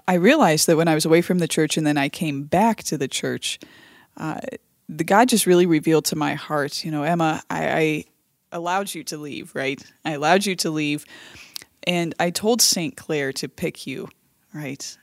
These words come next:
Uh, that it was one of those moments where she picked me. It wasn't me picking her. She picked me. And, uh,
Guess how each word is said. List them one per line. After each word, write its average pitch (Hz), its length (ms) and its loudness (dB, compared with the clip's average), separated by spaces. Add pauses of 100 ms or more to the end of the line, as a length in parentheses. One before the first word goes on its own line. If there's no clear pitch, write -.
(220)
Uh, 139 180 -14
that 160 140 -4
it 170 80 2
was 170 160 2
one 202 100 4
of 208 80 4
those 170 160 0
moments 156 340 -2
where 151 220 0
she 196 240 2
picked - 320 -4
me. 139 240 -2
It 147 120 -2
wasn't 156 300 2
me 160 140 -4
picking 151 360 -2
her. 147 220 -6
She 185 260 0
picked - 340 -4
me. 151 380 -4
And, 151 380 -4 (600)
uh, 156 300 -10